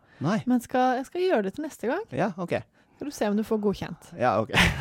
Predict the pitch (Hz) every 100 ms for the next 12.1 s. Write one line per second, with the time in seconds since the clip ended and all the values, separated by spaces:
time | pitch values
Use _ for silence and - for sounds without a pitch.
0 | 151 123 147 156 120 123 135 135 135 135
1 | 147 123 104 135 - - - 113 117 117
2 | 135 - - 107 104 104 104 104 104 101
3 | 104 110 _ - 131 151 180 269 285 113
4 | - - _ - - - - - - -
5 | - - - - - - - - - -
6 | - - 196 170 - - - - 208 220
7 | 226 202 214 220 220 - 240 - - 220
8 | 202 185 - 208 202 240 302 302 - -
9 | - 208 208 202 202 196 190 190 - -
10 | - 202 - - 202 - 185 190 - 233
11 | - - 160 240 233 208 - 180 185 185
12 | 208